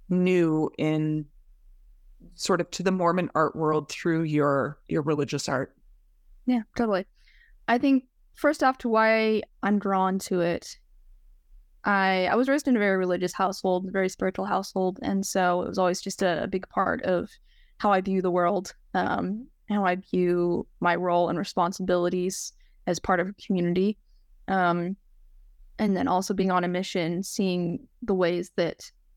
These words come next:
Speaker 2: well appi-, well applied religiosity can really change lives, um, but also how misapplied religiosity can really <laughs> ruin lives at the same time.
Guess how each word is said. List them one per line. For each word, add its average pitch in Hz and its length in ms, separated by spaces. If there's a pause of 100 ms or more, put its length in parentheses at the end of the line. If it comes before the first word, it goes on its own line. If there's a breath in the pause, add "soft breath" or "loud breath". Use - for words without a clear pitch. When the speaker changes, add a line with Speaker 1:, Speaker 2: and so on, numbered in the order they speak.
(720)
Speaker 2:
well 233 400
appi-, - 320 (160)
well 233 360
applied 180 440
religiosity 185 760
can 185 300
really 170 420 (100)
change 190 380
lives, - 520 (540 soft breath)
um, 170 580 (240)
but 180 140
also 170 280
how 196 280
misapplied 208 580
religiosity 185 720
can 190 180
really 170 260
<laughs> - 0
ruin 233 340
lives 196 380
at 214 120
the - 80
same 208 260
time. 190 320